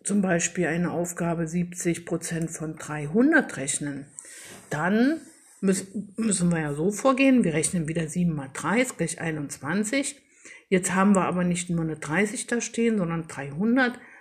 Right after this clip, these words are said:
Also müssen wir von der dreihundert die letzte Null an die einundzwanzig noch ranhängen. Also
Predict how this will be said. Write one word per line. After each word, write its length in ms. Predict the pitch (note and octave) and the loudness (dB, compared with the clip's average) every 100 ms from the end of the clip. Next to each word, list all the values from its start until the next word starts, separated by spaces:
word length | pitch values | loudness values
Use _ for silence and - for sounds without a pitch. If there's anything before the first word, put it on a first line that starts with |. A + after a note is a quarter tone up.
| - | -8
Also 300 | E3 G3 G3+ | 0 2 4
müssen 420 | G3 F#3 F#3+ G3 | 2 0 -2 -2
wir 120 | F#3+ | 0
von 280 | F#3 F3 E3 | -2 -4 -6
der 100 | D#3 | -6
dreihundert 600 | D3+ C#3+ E3+ F#3+ F#3+ F#3 | -8 -6 -2 2 2 0
die 80 | E3 | -4
letzte 580 | C#3+ D#3+ F3 - - E3 | -2 -2 0 -4 -4 -8
Null 580 | D3+ E3+ A#3 C4+ C#4+ - _ _ - - - | -4 2 4 4 2 -4 _ _ -20 -20 -4
an 200 | G#3 G3 | 2 2
die 120 | E3+ | 2
einundzwanzig 720 | C3+ E3 E3 - E3+ D#3+ - | 0 -2 -4 -4 -4 -4 -6
noch 180 | D#3 C#3+ | -6 -4
ranhängen. 580 | C#3 G#3 A3 G#3+ G3+ G3+ | 0 2 2 0 0 -2
Also 240 | E3 D#3+ | -4 -4